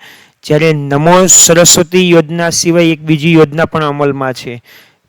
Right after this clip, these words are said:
એ યોજનાની લિંક મેં એનો પણ વીડિયો લેક્ચર બનાવ્યો છે, તે તમને ડિસ્ક્રિપ્શનમાં, તમને આઈ બટનમાં પણ મળી જશે, તો ત્યાંથી તમારે જોઈ લેવા વિનંતી.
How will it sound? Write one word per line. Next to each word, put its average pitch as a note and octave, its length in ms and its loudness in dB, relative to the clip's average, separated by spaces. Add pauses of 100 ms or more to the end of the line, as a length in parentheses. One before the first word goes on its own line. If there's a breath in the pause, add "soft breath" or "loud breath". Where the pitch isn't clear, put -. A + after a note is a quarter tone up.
(120)
એ D#3 220 0
યોજનાની D#3 1000 0
લિંક D#3+ 420 -6 (300)
મેં C#3+ 320 -2
એનો D3+ 240 -2
પણ D#3 200 -2
વીડિયો D#3 220 4
લેક્ચર D3+ 320 0
બનાવ્યો D#3 420 2
છે, C3+ 180 -2
તે D3 300 -2
તમને C#3+ 240 -10
ડિસ્ક્રિપ્શનમાં, D#3+ 800 -4
તમને D3 300 -4
આઈ D#3+ 360 -4
બટનમાં D3+ 480 -2
પણ D#3 180 -4 (320 loud breath)
મળી D#3 220 2
જશે, B2+ 340 -6 (280 loud breath)
તો D3 100 -2
ત્યાંથી D3 280 -2
તમારે C#3+ 300 -2 (140)
જોઈ C#3 240 2
લેવા C3 280 -2 (380 soft breath)
વિનંતી. B2+ 520 -8